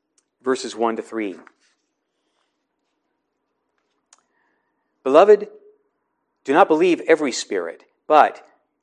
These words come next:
test the spirits to see whether they are from God, for many false prophets have gone out into the world. By this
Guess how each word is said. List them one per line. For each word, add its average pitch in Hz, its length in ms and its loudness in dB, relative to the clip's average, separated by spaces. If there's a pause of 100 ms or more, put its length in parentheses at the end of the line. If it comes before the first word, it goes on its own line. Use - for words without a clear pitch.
test - 420 0
the 131 60 -14
spirits - 680 -8 (280)
to - 80 -14
see 147 260 -4
whether 135 240 2
they 131 140 2
are 127 80 2
from 120 220 -8
God, 110 420 2
for 113 80 -14
many 151 320 -10
false 165 400 -2
prophets - 440 -8
have 101 100 -20
gone 123 200 -4
out 120 200 -2
into 117 160 -8
the 107 100 -10
world. 107 400 0 (380)
By 143 180 4
this 160 560 2